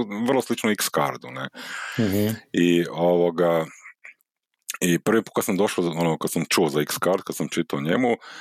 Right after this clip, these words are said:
Speaker 1: sam razumio na prvu odmah to, ne.
Speaker 2: Da, da, da, jasno,
Speaker 1: I,
Speaker 2: jasno.
Speaker 1: i ono što, evo, samo još ovo kratko, pa onda ti svoje mišljenje o X-Cardu.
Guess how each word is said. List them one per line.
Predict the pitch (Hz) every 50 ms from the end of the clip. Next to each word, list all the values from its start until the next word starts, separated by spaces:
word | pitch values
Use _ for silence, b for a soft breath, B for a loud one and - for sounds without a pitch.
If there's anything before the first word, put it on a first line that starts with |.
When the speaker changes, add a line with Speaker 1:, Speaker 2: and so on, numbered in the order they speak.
| B B B B B B
Speaker 1:
sam | - - - - 113 110 107 104
razumio | 98 95 87 80 95 104 113 110 107 101 98 95 90 87
na | 90 85
prvu | - - 85 78 69 62 60 60
odmah | 62 64 62 60 -
to, | _ - 58
ne. | 57 58 60 64 62 - - - -
Speaker 2:
Da, | - 170 143 107 104
da, | 101 104 95 92
da, | 90 95
jasno, | 90 87 90 90 92 98 - - - 90
Speaker 1:
I, | 90 90
Speaker 2:
jasno. | 90 90 90 85 - - _ _
Speaker 1:
i | 85 87 90 95
ono | 98 110 127 143 147 139
što, | - - - - 113 110 110 107 98 - - - 95 95 98
evo, | 104 104 101
samo | 92 - 110 107 110 110
još | 107 101 - 117
ovo | 110 110
kratko, | 101 - 101 104 - - 104
pa | 85 - -
onda | 98 101 101 92
ti | - - 98 98 98 87
svoje | - - 95 92 87
mišljenje | 87 92 - - 95 90 90
o |
X-Cardu. | 95 - - - - 107 117 113 117